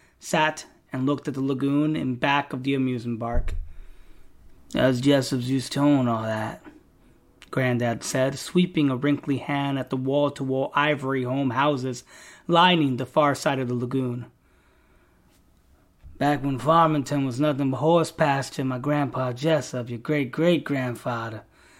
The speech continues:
kept a four-acre spread after he sold the farm.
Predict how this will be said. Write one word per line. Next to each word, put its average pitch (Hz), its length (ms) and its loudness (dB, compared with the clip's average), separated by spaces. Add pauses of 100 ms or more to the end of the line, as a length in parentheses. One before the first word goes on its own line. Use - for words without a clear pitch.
(400)
kept 160 180 2
a 147 80 -2
four-acre 160 800 2
spread 143 600 0
after 127 280 -6
he 123 120 -2
sold 127 380 -4
the 120 60 -10
farm. 113 540 -6